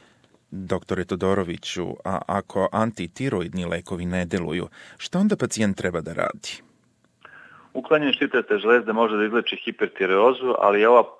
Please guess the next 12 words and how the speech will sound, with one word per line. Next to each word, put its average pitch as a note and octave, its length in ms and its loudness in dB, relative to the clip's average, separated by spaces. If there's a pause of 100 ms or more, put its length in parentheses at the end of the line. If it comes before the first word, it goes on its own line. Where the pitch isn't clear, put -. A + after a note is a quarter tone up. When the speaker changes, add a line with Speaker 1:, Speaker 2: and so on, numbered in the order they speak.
Speaker 2:
procedura G#2+ 480 0
preporučiva G#2+ 720 -2
samo A2+ 220 2
ako G#2 300 4
antitiroidni G#2 640 -2
lekovi F#2+ 440 -2
ne F#2+ 120 -2
deluju A2+ 440 -2 (360)
ili G#2+ 140 2
ako - 180 -4
postoji G#2 340 0
velika G2+ 320 -2